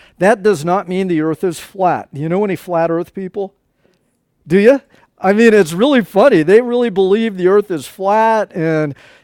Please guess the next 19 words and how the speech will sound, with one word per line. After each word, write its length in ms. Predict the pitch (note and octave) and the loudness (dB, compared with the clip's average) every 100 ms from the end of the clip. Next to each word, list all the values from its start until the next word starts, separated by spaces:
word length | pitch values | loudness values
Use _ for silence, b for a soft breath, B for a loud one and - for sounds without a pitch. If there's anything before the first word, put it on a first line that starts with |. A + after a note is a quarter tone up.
| B | B
it's 180 | D#3+ - | -14 -4
like, 200 | E3+ C#3 - _ _ - | -4 -4 -16 _ _ -20
wow, 540 | - - D3+ C3+ F#2+ | -18 -12 -10 -12 -16
<laughs> 40 | F3+ | -10
you 200 | F#3 B2+ | -6 -6
know, 1000 | - - - _ _ _ E3+ G3 G3 E3 | -8 -20 -20 _ _ _ -16 -14 -14 -14
how 180 | F3+ B3+ | -8 -8
can 200 | D#4+ B3+ | -6 -8
you 100 | A#3 | -8
believe 400 | F3+ G#3+ C#4+ B3 | -10 -6 -6 -4
that? 260 | C3 G#2 _ b b | -6 -6 _ b b
Man, 220 | A#3+ G3+ | -2 -2
even 260 | A3+ B3 C#4 | -2 -4 -2
the 80 | G#3 | -2
Bible 380 | E3+ A#3 C4 A3+ | 0 0 0 -2
says 360 | - E3+ E3+ - | 2 2 2 -2
it's 200 | F#3+ - | -8 -6
a 120 | E3+ | -8
sphere 1000 | - - - F#3+ C#4 D4+ F3 C#3 C#3 E3 | -8 -12 -12 -6 -4 0 0 0 -2 -6